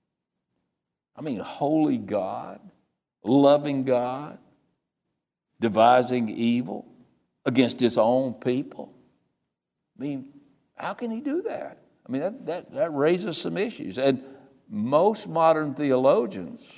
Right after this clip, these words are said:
if you listen to theologians speak after some disaster that strikes, say, in the United States of America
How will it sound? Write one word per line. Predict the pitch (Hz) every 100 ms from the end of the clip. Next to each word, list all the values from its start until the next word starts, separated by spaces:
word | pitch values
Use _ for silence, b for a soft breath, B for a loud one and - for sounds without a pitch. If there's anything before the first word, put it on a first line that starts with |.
| - _ _ _ _
if | 110 110
you | 120 120
listen | 117 151 160 170 147 127 B B B B _ _
to | 123 117 110 104 - -
theologians | - 156 147 143 151 120 113 -
speak | - - 180 160 127
after | 123 120 - 104
some | - - 139 143 127 - 95
disaster | 101 90 98 117 147 160 - 117 101
that | 101 92
strikes, | - - 117 120 117 - - _ _ _ _ _ _ _ _ _ _
say, | - 123 120
in | 110
the |
United | 107 107 117 123 123 101
States | - 120 117
of | 107 95
America | 92 113 156 151 - 90 98